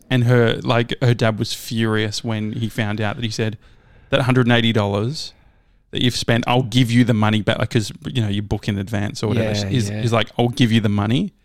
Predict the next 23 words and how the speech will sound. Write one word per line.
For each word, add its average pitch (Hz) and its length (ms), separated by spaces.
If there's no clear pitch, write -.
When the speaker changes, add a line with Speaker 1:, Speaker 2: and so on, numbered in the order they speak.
Speaker 1:
for - 140
you 101 80
not 101 220
to 107 260
just, - 400
just, - 360
like, 120 140
you're 120 180
not 101 160
going 101 260
anymore." 104 380
And 143 100
Speaker 2:
Dude, - 20
Speaker 1:
so 131 100
Speaker 2:
that 143 100
Speaker 1:
she 202 60
Speaker 2:
is 226 100
a 226 40
Speaker 1:
stopped. - 200
Speaker 2:
classic 131 580
parent 117 380
move. 113 320
Like, 110 220